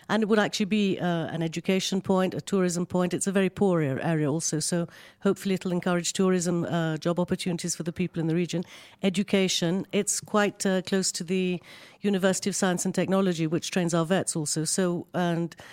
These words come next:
since we started this, we've been able to train a couple of vets, and they're the first Arab wildlife vets, I think, in the region, which is also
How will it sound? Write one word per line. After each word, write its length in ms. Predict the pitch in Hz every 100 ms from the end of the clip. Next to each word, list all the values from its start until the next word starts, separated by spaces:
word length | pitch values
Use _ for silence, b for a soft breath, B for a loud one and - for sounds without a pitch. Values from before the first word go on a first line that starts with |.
| B B
since 420 | - - 233 226
we 80 | 220
started 400 | 185 202 190 196
this, 180 | 180 -
we've 100 | 196
been 120 | 202
able 160 | 190 180
to 100 | 190
train 200 | - 185
a 60 | 175
couple 260 | 180 -
of 60 | 170
vets, 360 | 190 185 - -
and 220 | 175 165
they're 100 | 180
the 100 | 170
first 300 | 202 185 -
Arab 260 | 180 175 160
wildlife 400 | 180 175 160 151
vets, 260 | 180 135 156
I 80 |
think, 240 | 147 160 151
in 80 | 160
the 80 | 147
region, 360 | 151 143 139
which 220 | 160 180 156
is 180 | 131
also 400 | 147 156 165 156